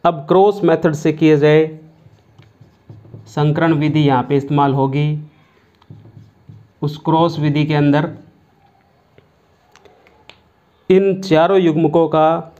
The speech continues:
चारों जो गुणसूत्र पाए जाते हैं जिनका dividation हो चुका है, इनका cross यहाँ पे होगा। यानी सबसे ज़रूरी जो इसका पूरी विधि का जो मुख्य part है वो यहीं पे है। अगर ये वाले, अ, आपको सब कुछ समझ में आता है तो यहाँ पे जो प्रक्रिया है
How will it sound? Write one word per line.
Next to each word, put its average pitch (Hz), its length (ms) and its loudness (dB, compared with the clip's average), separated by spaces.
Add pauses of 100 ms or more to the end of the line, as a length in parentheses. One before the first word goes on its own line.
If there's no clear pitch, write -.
चारों 165 360 2
जो 165 180 2
गुणसूत्र 180 480 2
पाए 156 220 0
जाते 151 300 0
हैं 156 400 2
जिनका 156 320 2
dividation 151 500 0
हो 143 180 0
चुका 151 280 0
है, 151 380 2 (220)
इनका 214 320 2
cross 170 320 0
यहाँ 135 140 0
पे 131 120 -8
होगा। 117 300 -4 (400)
यानी 170 160 4
सबसे 208 340 0
ज़रूरी 175 380 2
जो 196 180 2
इसका 190 380 0
पूरी 180 360 2
विधि 180 260 2
का 170 120 0
जो 170 140 2
मुख्य 190 320 -2
part 143 360 -2
है 151 100 2
वो 156 140 4
यहीं 127 200 2
पे 160 200 -2
है। 170 340 -4 (380)
अगर 185 380 0 (540)
ये 180 240 4
वाले, 196 220 2
अ, 165 600 0
आपको 170 300 2
सब 180 220 -2
कुछ 175 120 2
समझ 175 180 4
में 170 80 4
आता 156 260 2
है 165 180 0
तो 160 120 2
यहाँ 147 300 2
पे 185 120 2
जो 170 100 0
प्रक्रिया 160 480 2
है 156 240 0